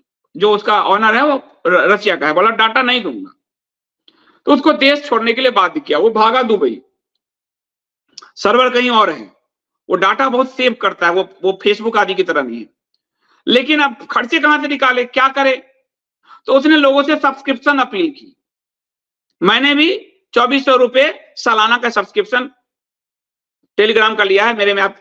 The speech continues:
देखते होंगे, Star Blue बना हुआ आता होगा, तो मैं भी subscription भरता हूँ, क्योंकि Telegram ज्यादा यूज़ करता हूँ। तो ऐसा नहीं कि यूज़ नहीं करने देगा,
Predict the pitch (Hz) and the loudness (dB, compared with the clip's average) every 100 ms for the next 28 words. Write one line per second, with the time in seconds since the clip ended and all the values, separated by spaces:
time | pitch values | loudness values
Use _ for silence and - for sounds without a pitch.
0 | _ _ 165 180 196 202 208 - 175 170 | _ _ -6 -2 -2 0 0 0 0 0
1 | 165 160 156 139 - 127 151 147 139 120 | 0 -4 -6 -8 -16 -6 -2 -2 -2 -4
2 | 110 110 101 104 _ - 190 208 202 - | -6 -10 -12 -14 _ -4 -2 0 -2 -4
3 | 175 170 160 151 156 143 - 151 185 185 | -6 -4 -6 -2 0 0 0 0 0 0
4 | 180 180 185 180 180 185 196 196 185 151 | 0 2 2 2 2 2 0 0 -2 0
5 | 170 - - - 175 _ _ - 165 233 | -2 -4 -12 -10 -10 _ _ -4 -2 0
6 | 285 311 285 - _ _ _ - 220 247 | 0 0 -2 -4 _ _ _ -2 0 2
7 | 254 240 185 165 135 117 | 2 2 2 0 0 -4